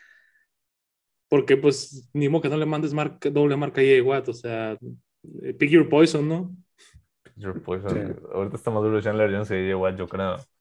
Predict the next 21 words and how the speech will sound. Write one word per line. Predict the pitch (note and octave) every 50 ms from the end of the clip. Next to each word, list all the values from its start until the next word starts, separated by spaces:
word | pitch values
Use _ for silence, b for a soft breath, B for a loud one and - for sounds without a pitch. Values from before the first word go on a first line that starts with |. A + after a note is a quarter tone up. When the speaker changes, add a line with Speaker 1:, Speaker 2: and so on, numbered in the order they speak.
| _ _ _ _ _ _ _ _ - - - _ _ - - - _ _ _ _
Speaker 3:
Uy, | - B2 B2 B2 B2+ C3 B2+ B2
uy, | A#2+ A#2 A2+ A2+
uy, | A2+ A2+ A2+ - -
uy, | C3 C3 C3+ C3+ C#3 C3+
uy, | B2+ A2+ A2
uy. | A2+ A2+ - D#3 D#3+ E3 D#3+ D#3+ D#3+
Speaker 1:
Uy. | D#3
Speaker 3:
Pues | D#3 D#3 - -
P | D3+ D#3+
F | E3 D#3+ F3 F3+ F3+ F3+ -
F, | - - - - - -
P | E3
F | F#3 G3 G#3+
F | G3+
dice | G#3+ G#3+ F#3+ A#3 A3+ A3
que | - C3 -
sí, | - D3 E3
güey, | G3 G#3 G#3+ G3+ G3 -
pero | D3+ C3 A#2+ A2+ A2 G#2+ G#2 G2+ G2 G2 F#2+ A2+
no | A2 G2+ F#2+ A2+ A#2 A2
sé. | G2 -